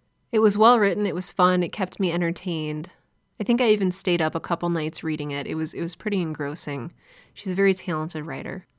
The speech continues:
So check it out. The Raven Boys, Maggie Stief-, Maggie S-, Stiefvater. I don't know why I'm having so much trouble with that. I want to pronounce it correctly,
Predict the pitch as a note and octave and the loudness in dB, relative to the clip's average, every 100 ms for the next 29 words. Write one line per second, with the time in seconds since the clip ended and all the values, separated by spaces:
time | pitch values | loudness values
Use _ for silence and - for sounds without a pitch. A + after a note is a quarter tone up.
0 | _ _ - D#3 B2 _ - C4+ C4+ A#3+ | _ _ -8 -6 -6 _ -2 0 6 6
1 | A3+ - _ _ F#3+ G#3+ A3 A3 G3 F#3+ | 6 2 _ _ 4 8 8 6 4 6
2 | F#3+ F3+ F#3+ - F#3+ G3 G3+ - - F#3 | 6 4 0 -2 0 2 0 -2 -4 -6
3 | - - _ _ - F#3+ F#3+ G3 F3+ F3+ | -6 -20 _ _ -6 -2 -2 -2 -4 -6
4 | _ _ _ - - - - _ _ _ | _ _ _ -16 -14 -14 -16 _ _ _
5 | _ - - - - G3 G3 - D#3+ - | _ -16 -12 -12 -6 -6 -6 -12 -10 -10
6 | - F3+ - F#3+ - _ _ _ - D#4 | -14 -18 -18 -20 -20 _ _ _ -4 0
7 | D#4 E3 D#3 D#3+ E3+ D3+ D3 - D#3 - | 2 2 0 0 -2 -6 -6 -6 -6 -8
8 | - D#3+ E3+ D3+ - G3 A3 E4 - G3+ | -6 -6 -6 -4 2 4 6 4 2 2
9 | F#3+ G3 - - E3+ A3 - D#3+ - - | 2 2 -4 -2 0 0 -2 -6 -6 -12